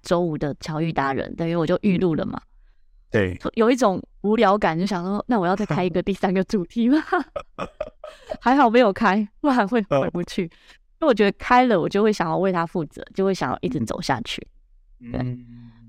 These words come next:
Speaker 1: 我觉得我了解自己是，嗯，我怕我自己偷懒，我知道我不是那么勤劳的人，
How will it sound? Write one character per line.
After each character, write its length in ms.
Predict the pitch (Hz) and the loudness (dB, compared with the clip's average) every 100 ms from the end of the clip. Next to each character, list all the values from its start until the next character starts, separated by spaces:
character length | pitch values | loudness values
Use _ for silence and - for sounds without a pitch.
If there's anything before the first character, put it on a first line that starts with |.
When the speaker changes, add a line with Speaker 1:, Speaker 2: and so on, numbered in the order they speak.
| - _ _ | -20 _ _
Speaker 1:
我 80 | - | -6
觉 160 | 202 262 | 2 2
得 120 | 311 302 | 2 0
我 140 | 190 175 | 0 2
了 280 | 190 180 254 | 4 2 2
解 160 | 214 | 0
自 180 | - 247 | 0 -4
己 220 | - 139 - | -2 -6 -6
是， 260 | - 196 175 _ - _ | -4 -2 -2 _ -20 _
嗯， 360 | - 170 160 151 - | -20 -20 -20 -20 -12
我 140 | 165 | -8
怕 180 | - 262 | -2 0
我 140 | 156 | 0
自 100 | - | 0
己 80 | 180 | -4
偷 260 | - 165 156 | -2 -4 -2
懒， 120 | 139 - | -4 -4
我 100 | 170 | -2
知 100 | 226 | 2
道 100 | 226 | 2
我 220 | 160 - _ | 2 -2 _
不 120 | 170 | -10
是 180 | 165 214 | -4 0
那 120 | 202 | 2
么 220 | 175 151 135 | 2 0 -2
勤 240 | - 147 165 | -4 -2 0
劳 180 | 139 | -2
的 120 | 139 131 | -4 -6
人， 200 | - | -6